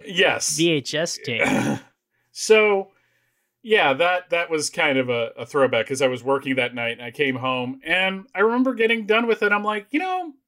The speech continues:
Speaker 1: maybe all this anger I had at this show was stupid."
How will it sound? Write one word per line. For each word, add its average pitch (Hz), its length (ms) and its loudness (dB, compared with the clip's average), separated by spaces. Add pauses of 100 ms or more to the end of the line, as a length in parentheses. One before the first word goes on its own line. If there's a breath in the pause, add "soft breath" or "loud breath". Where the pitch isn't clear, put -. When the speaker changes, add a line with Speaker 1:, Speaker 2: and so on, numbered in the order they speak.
(1300)
Speaker 1:
maybe 320 320 2
all 247 200 6
this - 460 2
anger 175 380 2
I 143 100 6
had 147 240 0
at 139 100 -2
this 131 140 -2
show 120 380 0
was 107 180 -6
stupid." 131 640 -4